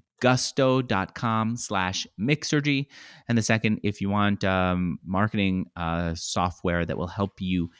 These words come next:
improve the content, improve the other marketing that you're doing, go check out SEMrush. And the U R L is actually on my domain, uh,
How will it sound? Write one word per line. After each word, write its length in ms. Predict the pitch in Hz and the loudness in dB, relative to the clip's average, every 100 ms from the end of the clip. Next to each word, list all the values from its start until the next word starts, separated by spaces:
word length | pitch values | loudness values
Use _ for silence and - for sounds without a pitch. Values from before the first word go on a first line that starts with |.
| _ | _
improve 440 | 95 92 - 123 104 | -8 -6 4 4 4
the 80 | 104 | -2
content, 560 | - 98 95 98 92 | -2 -4 -2 -4 -4
improve 360 | 85 - 107 104 | -4 -2 -2 2
the 120 | 101 | 0
other 160 | 95 95 | 2 0
marketing 380 | 90 90 90 | 0 -2 -4
that 160 | 87 85 | -4 -4
you're 60 | 85 | -4
doing, 300 | 82 82 82 | -2 -2 -2
go 140 | 90 | -4
check 300 | - 98 - | -4 -6 -4
out 160 | 87 82 | -6 -4
SEMrush. 560 | - 85 82 85 - - _ _ _ | -4 -2 0 -2 -4 -14 _ _ _
And 100 | 92 | -4
the 60 | 87 | 0
U 120 | 90 92 | 2 2
R 140 | 90 | 2
L 100 | 82 | 0
is 100 | 80 | -2
actually 280 | 85 - 78 | -6 -6 -6
on 100 | 76 | -4
my 200 | 78 82 | 0 2
domain, 500 | 80 78 76 76 76 - - _ _ | 2 2 0 -2 -4 -12 -20 _ _
uh, 260 | 78 73 | -6 -6